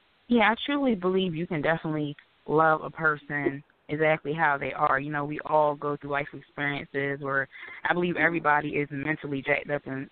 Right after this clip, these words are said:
some sort of way because of life experiences. Um, I would definitely not try to conform to how somebody would want to view me because that's how people end up losing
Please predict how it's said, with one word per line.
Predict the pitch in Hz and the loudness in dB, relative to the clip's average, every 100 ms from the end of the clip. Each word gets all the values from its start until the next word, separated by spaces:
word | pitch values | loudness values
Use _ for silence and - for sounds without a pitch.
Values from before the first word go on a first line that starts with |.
| - | -6
some | 151 147 | -6 -2
sort | 156 143 | -2 0
of | 139 | -2
way | 131 143 | 0 0
because | 135 147 170 185 | 2 -2 2 0
of | 156 | 0
life | 143 139 139 | -2 -2 -4
experiences. | 135 - 147 131 113 - - - - - - - _ | -12 -4 -2 -2 -4 -8 -10 -10 -16 -16 -16 -16 _
Um, | - 156 139 135 131 - - - _ _ _ _ - - - 202 | 2 4 4 0 -2 -2 -14 -20 _ _ _ _ -12 -10 -6 0
I | 180 | 2
would | 190 175 156 - - - 156 | 4 2 0 -8 -20 -12 -4
definitely | 170 170 208 - | 2 2 2 -6
not | 165 156 151 151 - _ _ 285 - _ - | 0 4 4 4 0 _ _ -14 -14 _ -14
try | - 165 | 0 0
to | 156 | 2
conform | 170 160 - 170 170 156 156 151 - | -2 -6 -2 2 4 4 4 0 -2
to | 156 147 143 - _ _ | 2 2 0 -8 _ _
how | - - 160 185 | -8 0 0 2
somebody | 175 156 | 2 2
would | 151 143 | 0 -4
want | 160 151 | -4 -4
to | 156 139 | -6 -6
view | 143 175 214 | -4 0 0
me | 175 143 | 0 -2
because | 143 143 165 151 147 147 - | -4 -2 2 2 2 -2 -4
that's | 170 156 165 | 2 2 2
how | 170 | 0
people | 151 175 170 - 156 | 0 0 -4 -4 -2
end | 165 151 | 0 2
up | 139 | 0
losing | 139 151 175 160 | 0 0 0 0